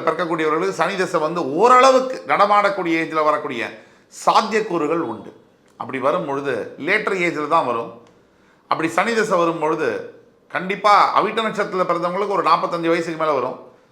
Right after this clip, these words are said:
ஒரு திருவோண நட்சத்திரத்துல பிறந்தவங்களுக்கு ஒரு ஐம்பத்தஞ்சு வயசுக்கு மேல வரும். ஆக இந்த சனி திசையானது ரிட்டையர்மெண்ட் ஏஜ்ல, ஒரு முதிய ஏஜ்ல மிகப்பெரிய அளவுல யோகங்களை கொடு-, எப்படிப்பட்ட யோகங்கள் வயசானவர்களுக்கு கிடைக்க முடியும்?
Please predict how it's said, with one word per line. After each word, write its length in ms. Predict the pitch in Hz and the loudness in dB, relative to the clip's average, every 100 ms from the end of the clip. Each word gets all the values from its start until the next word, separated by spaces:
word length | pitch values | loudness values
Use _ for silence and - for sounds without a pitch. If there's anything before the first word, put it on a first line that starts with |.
| _ _ _ | _ _ _
ஒரு 280 | 143 165 165 170 | 2 4 2 2
திருவோண 220 | 214 220 208 | 4 4 4
நட்சத்திரத்துல 360 | 185 165 170 | 2 0 0
பிறந்தவங்களுக்கு 500 | 170 170 170 202 220 | 0 -2 -2 -2 0
ஒரு 40 | 180 | 2
ஐம்பத்தஞ்சு 400 | 170 185 180 160 | 2 0 -2 -2
வயசுக்கு 300 | 165 156 139 | -2 -4 -6
மேல 160 | 151 | -4
வரும். 280 | 123 98 - - _ _ _ _ _ _ | -4 -6 -12 -20 _ _ _ _ _ _
ஆக 540 | 135 156 165 120 107 - - - | 4 4 6 4 2 -4 -16 -12
இந்த 160 | 135 | -8
சனி 240 | 131 170 214 | -2 -2 -2
திசையானது 680 | 196 170 156 139 135 147 113 - - - _ _ _ _ | -6 -4 0 0 0 0 -2 -4 -12 -20 _ _ _ _
ரிட்டையர்மெண்ட் 680 | 127 175 262 262 254 233 185 180 | -4 0 4 4 4 0 -2 -2
ஏஜ்ல, 440 | 170 165 156 160 - - - _ _ | -2 0 2 2 -2 -12 -20 _ _
ஒரு 200 | 156 170 | -4 -2
முதிய 340 | 165 208 240 233 190 - - - - | -2 -4 2 4 4 0 -8 -16 -4
ஏஜ்ல 560 | 165 156 143 139 135 135 - _ _ - | -2 -2 0 0 0 -6 -14 _ _ -12
மிகப்பெரிய 680 | 135 160 208 202 196 202 | -6 -2 -2 -2 -2 2
அளவுல 240 | 170 165 180 | 2 2 2
யோகங்களை 440 | 151 156 147 156 | 0 0 -2 -4
கொடு-, 200 | 139 143 | -4 -6
எப்படிப்பட்ட 560 | 143 156 254 226 233 190 | -4 -4 -4 -4 -4 -2
யோகங்கள் 480 | 175 175 175 151 170 | 0 0 0 0 0
வயசானவர்களுக்கு 600 | 170 196 180 165 151 139 | 2 0 0 -2 -4 -4
கிடைக்க 220 | 135 131 | -6 -6
முடியும்? 320 | 123 107 110 | -10 -12 -16